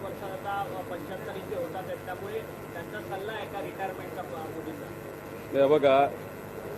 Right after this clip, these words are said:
Speaker 2: आरएसएस आणि माझं दूरदूरचं कुठलं नातं नाही, बीजेपीचं आणि माझं दूरदूरचं त्या ठिकाणी नातं नाही.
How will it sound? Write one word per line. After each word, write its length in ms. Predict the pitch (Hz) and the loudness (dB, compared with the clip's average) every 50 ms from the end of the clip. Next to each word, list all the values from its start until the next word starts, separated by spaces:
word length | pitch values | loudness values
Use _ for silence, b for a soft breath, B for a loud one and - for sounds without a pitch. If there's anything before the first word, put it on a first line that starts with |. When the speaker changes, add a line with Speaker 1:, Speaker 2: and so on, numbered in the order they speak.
| 104 110 120 | 4 6 8
Speaker 2:
आरएसएस 540 | 131 156 165 160 160 - 160 160 165 170 151 - - - - - - - - - - - - - - - - - - - - - - - 123 | 12 12 12 10 10 12 12 12 12 12 10 6 -4 -8 -8 -8 -8 -8 -8 -8 -8 -8 -8 -8 -8 -6 -6 -6 -6 -6 -6 -6 -4 2 4
आणि 160 | 131 151 160 | 6 8 8
माझं 360 | 151 151 147 139 123 131 120 95 - - - - - - - - - 123 | 10 10 10 10 10 8 6 6 6 2 -4 -6 -8 -8 -8 -4 2 4
दूरदूरचं 520 | 151 156 156 143 165 160 151 - - 156 | 6 6 8 10 10 8 8 8 8 6
कुठलं 380 | 139 - 139 123 143 143 143 131 | 6 6 2 2 6 4 6 6
नातं 340 | 123 110 104 - 123 117 110 | 6 2 2 2 2 2 2
नाही, 120 | 92 - - - - - - - - - - - - - - - - - - 101 | 0 -2 -4 -6 -8 -8 -8 -8 -8 -8 -8 -8 -10 -8 -10 -10 -10 -6 -4 0
बीजेपीचं 640 | 107 127 139 135 151 175 165 - 170 165 147 170 185 | 4 4 6 8 8 8 10 10 10 10 10 10 8
आणि 100 | 170 165 | 8 10
माझं 380 | 160 151 156 156 165 170 170 165 151 | 8 8 8 10 10 10 10 10 10
दूरदूरचं 460 | 165 156 156 156 165 156 147 147 156 | 8 6 8 6 6 6 6 4 4
त्या 180 | - 156 147 | 8 8 8
ठिकाणी 340 | 139 135 139 135 147 143 147 | 8 6 6 4 6 6 6
नातं 380 | 139 131 120 113 - - 123 113 | 4 4 4 4 4 2 2 2
नाही. 120 | 104 85 | 0 -2